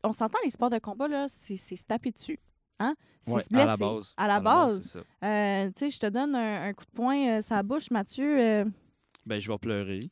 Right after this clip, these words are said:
Speaker 1: ben, c'est parce
Speaker 2: Ça,
Speaker 1: que
Speaker 2: c'est
Speaker 1: tu te blesses. Là. Le nombre de
Speaker 2: Ouais.
Speaker 1: fois que je suis revenue avec un black eye, un petit peu, euh,
Speaker 2: Ben,
Speaker 1: peu la lèvre
Speaker 2: justement, au,
Speaker 1: écorchée.
Speaker 2: <laughs> au championnat du, quand t'es allé au championnat du monde, tu m'as envoyé une
Speaker 1: J'avais
Speaker 2: photo.
Speaker 1: plus de lèvres.
Speaker 2: Tu m'as envoyé une photo de tes
Speaker 1: J'ai,
Speaker 2: lèvres,
Speaker 1: ouais.
Speaker 2: puis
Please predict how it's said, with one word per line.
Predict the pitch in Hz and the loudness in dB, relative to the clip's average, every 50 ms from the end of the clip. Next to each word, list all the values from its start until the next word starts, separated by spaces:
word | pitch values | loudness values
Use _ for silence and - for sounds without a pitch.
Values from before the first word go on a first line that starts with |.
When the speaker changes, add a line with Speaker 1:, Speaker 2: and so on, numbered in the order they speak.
| - _ - | -14 _ -14
Speaker 1:
ben, | 233 208 202 240 226 214 208 202 208 208 | -12 -6 -2 0 0 2 0 0 -2 -4
c'est | 202 - | -4 -4
parce | - - 185 | -6 -6 -6
Speaker 2:
Ça, | - - 117 | -8 -10 -10
Speaker 1:
que | - | -8
Speaker 2:
c'est | - 107 - - - - | -10 -10 -12 -12 -14 -14
Speaker 1:
tu | - - | -12 -8
te | 202 | -4
blesses. | 202 220 220 214 185 - 247 - - 285 | 0 2 2 2 2 0 -4 -8 -4 0
Là. | 320 370 | 2 4
Le | 330 262 240 | 6 6 8
nombre | 240 254 277 285 269 | 8 8 6 6 6
de | 269 | 4
Speaker 2:
Ouais. | 254 | 4
Speaker 1:
fois | 254 - - 302 302 294 | 4 2 2 2 2 2
que | - 262 233 214 214 208 202 202 202 208 226 - - - - - - _ | 0 0 2 2 2 2 2 2 2 0 -2 -6 -12 -20 -20 -20 -20 _
je | - - | -14 -4
suis | - - | 0 0
revenue | 220 208 214 220 220 247 | 2 4 4 4 4 4
avec | 247 240 233 - | 2 2 2 0
un | 226 208 | -2 0
black | 202 220 220 208 208 - | 2 4 4 4 2 2
eye, | 233 208 208 214 233 240 | 0 0 2 2 0 0
un | 220 196 | -2 -4
petit | 208 - - - | -6 -10 -16 -12
peu, | - 214 214 220 220 | -10 -6 -4 -2 0
euh, | 214 208 202 196 196 190 - _ _ _ _ _ _ _ - | 0 0 0 0 -2 -2 -4 _ _ _ _ _ _ _ -6
Speaker 2:
Ben, | - - | -4 0
Speaker 1:
peu | 254 254 | 2 4
la | 240 226 | 6 6
lèvre | 226 233 240 240 233 | 6 6 6 6 4
Speaker 2:
justement, | 233 226 | 4 4
au, | 226 | 2
Speaker 1:
écorchée. | 254 233 214 - - - 240 233 233 262 302 311 | 0 0 -2 -4 -6 -4 0 0 2 2 2 0
Speaker 2:
<laughs> | - | -2
au | - 127 | -2 -4
championnat | 123 - - 117 117 - 117 110 110 123 127 | -2 -2 -2 -4 -4 -4 -6 -4 -4 -4 -6
du, | 113 107 - - | -6 -10 -12 -10
quand | - 117 113 | -8 -8 -6
t'es | - 110 | -6 -6
allé | 101 107 123 | -4 -4 -4
au | |
championnat | 120 - 101 - - 101 104 107 | -6 -8 -10 -12 -12 -12 -12 -10
du | 101 104 | -8 -6
monde, | 107 110 117 127 131 123 - 190 - - | -4 -4 -4 -4 -4 -6 -8 -14 -18 -16
tu | - 117 | -10 -8
m'as | 107 107 | -6 -6
envoyé | 127 113 110 107 113 | -6 -4 -4 -2 -2
une | - | 4
Speaker 1:
J'avais | - 247 240 226 262 - | 6 6 6 8 6 4
Speaker 2:
photo. | - | 6
Speaker 1:
plus | - 349 294 | 6 4 4
de | 233 233 | 6 4
lèvres. | 214 196 180 165 170 | 4 4 4 2 -2
Speaker 2:
Tu | 208 226 - - | -4 -8 -10 -8
m'as | 127 | -8
envoyé | 127 139 156 | -6 -6 -6
une | 185 | -4
photo | 208 226 214 226 | -4 -2 0 0
de | 226 | 0
tes | 226 226 226 | 2 2 0
Speaker 1:
J'ai, | 226 214 - | 0 0 0
Speaker 2:
lèvres, | 208 110 127 151 214 226 | -2 -2 -4 -4 -2 0
Speaker 1:
ouais. | 233 226 196 120 | 2 2 2 0
Speaker 2:
puis | 110 139 | -2 -4